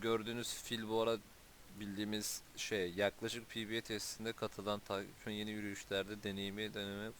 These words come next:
fırsatı sahip olacaklar. Yukarıdaki belirtilen çatışma kuralları lütfen mevcut yürüyüşte çatışma kuralları test sonuçlarına göre değişiklik ve ayarlamalar tabi tutulacak. Yani diyor ki, adam diyor ki, "Yok," diyor, "pok mu oldu?" diyor. "Beğenmediler mi?" diyor,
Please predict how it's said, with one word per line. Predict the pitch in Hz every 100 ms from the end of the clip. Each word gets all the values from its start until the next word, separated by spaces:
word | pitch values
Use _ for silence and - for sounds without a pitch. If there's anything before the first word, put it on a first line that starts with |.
| -
fırsatı | 101 - 98
sahip | 101 95 92 -
olacaklar. | 90 87 87 - 117 117
Yukarıdaki | 107 104 95 95 95
belirtilen | 92 90 92
çatışma | 85 90 - - 101
kuralları | 98 90 87 87
lütfen | 95 - 95
mevcut | 90 90 101 101
yürüyüşte | 98 -
çatışma | - 92 - 104
kuralları | 98 95 90 90 98 98 101 92 107 113 - - - - -
test | 123 -
sonuçlarına | 110 104 - 107 104
göre | 104 101 95
değişiklik | 92 92 - - 117 117
ve | 113 113 - - -
ayarlamalar | 98 98 101 101 98
tabi | 101 92 87
tutulacak. | - - 92 110 117
Yani | 110 95 95
diyor | 104
ki, | 92 101
adam | 98 98 98
diyor | 92
ki, | 82 101
"Yok," | 104 101 -
diyor, | 98 -
"pok | 110 -
mu | 92
oldu?" | 82 80
diyor. | 82 85 82 - - - - 90
"Beğenmediler | 98 104 95 82 82
mi?" | 82 85 82
diyor, | 85